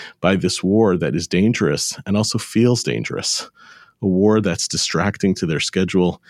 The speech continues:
and is already awakening divides between Israelis and Americans earlier in the program than is comfortable.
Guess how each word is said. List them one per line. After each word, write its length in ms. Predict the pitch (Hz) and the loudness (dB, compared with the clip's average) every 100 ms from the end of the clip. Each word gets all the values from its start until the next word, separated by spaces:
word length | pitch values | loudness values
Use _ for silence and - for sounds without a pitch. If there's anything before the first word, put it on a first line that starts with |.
| - - _ | -20 -20 _
and 120 | 87 | 0
is 140 | 92 - | 0 2
already 460 | 101 98 104 110 | 2 4 4 2
awakening 640 | 92 90 95 110 120 95 87 | 2 2 0 0 2 2 2
divides 580 | 85 87 95 98 85 - | 0 0 2 0 -2 -4
between 460 | 82 - 92 90 | -6 -2 2 2
Israelis 520 | 82 80 90 95 90 | 0 0 0 2 0
and 80 | 85 | 0
Americans 600 | 82 87 92 - 80 73 - | 0 0 -2 -2 -4 -4 0
earlier 360 | 101 104 101 92 | 2 4 4 2
in 80 | |
the 80 | 82 | 0
program 540 | - 92 90 90 82 82 | -2 -2 0 0 -2 -2
than 180 | 80 | -4
is 140 | - - | -4 -8
comfortable. 580 | - 92 - - - | -6 -6 -6 -8 -10